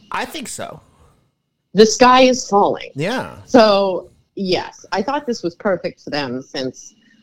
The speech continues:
Speaker 2: you know, we, we have a bit of a situation with the Yankees where, you know, to hear a Yankee fan tell it, they are basically the Oakland A's. They are the worst baseball team in the world.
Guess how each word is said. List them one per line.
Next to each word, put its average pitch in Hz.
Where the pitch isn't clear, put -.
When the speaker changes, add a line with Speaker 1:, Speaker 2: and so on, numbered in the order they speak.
Speaker 2:
you 311
know, 185
we, 247
we 262
have 302
a 277
bit 196
of 190
a 196
situation 175
with 175
the 175
Yankees 156
where, 160
you 175
know, 143
to 160
hear 156
a 147
Yankee 233
fan 185
tell 185
it, 196
they 240
are 240
basically 196
the 156
Oakland 131
A's. -
They 151
are 147
the 156
worst 196
baseball 202
team 160
in 160
the 147
world. 123